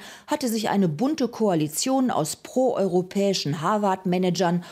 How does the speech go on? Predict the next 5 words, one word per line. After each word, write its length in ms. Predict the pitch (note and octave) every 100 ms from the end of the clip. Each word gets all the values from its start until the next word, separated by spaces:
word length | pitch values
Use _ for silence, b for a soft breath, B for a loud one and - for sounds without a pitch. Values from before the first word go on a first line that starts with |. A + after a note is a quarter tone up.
| B _
prorussischen 800 | - C4+ A3 G3 - A3+ - G3+
Sozialisten, 920 | G3 F#3+ F#3+ D3+ A#3 - - G3 F3+ -
Konservativen 840 | C4 C4 G#3+ F3+ F3+ - F#3+ F3
und 240 | - D3
Populisten 680 | - A3 G#3 F#3 F3+ - F3